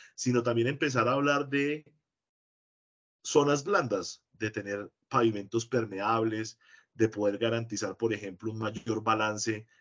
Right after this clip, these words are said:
de zonas verdes, tanto en tierra firme como en placa, así como el uso de las cubiertas verdes, que en últimas nos permite mitigar también el efecto negativo térmico que tienen, pues, todas esas zonas duras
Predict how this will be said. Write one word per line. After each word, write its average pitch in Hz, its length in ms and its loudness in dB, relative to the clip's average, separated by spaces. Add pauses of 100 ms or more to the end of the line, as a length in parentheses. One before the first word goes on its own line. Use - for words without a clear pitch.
(140)
de 101 140 2
zonas 101 380 -2
verdes, 107 420 -2
tanto 95 280 -8
en 90 80 -12
tierra 101 280 -4
firme 110 420 -4
como 92 260 -8
en 85 100 -10
placa, 117 540 2 (400)
así 104 340 -4
como 107 320 -2
el 92 80 -2
uso 104 220 2
de 107 60 0
las 107 180 0
cubiertas 95 480 -2
verdes, 120 320 2
que - 120 4
en 147 100 4
últimas 147 380 2
nos 131 200 -2
permite 110 420 0
mitigar 123 480 2
también 113 480 -2 (380)
el 117 180 6
efecto 117 480 4
negativo 123 840 4
térmico 123 540 4
que 107 100 -4
tienen, 101 500 -6
pues, 101 180 -6
todas 98 240 0
esas 113 200 -2
zonas 107 320 -2
duras 104 440 0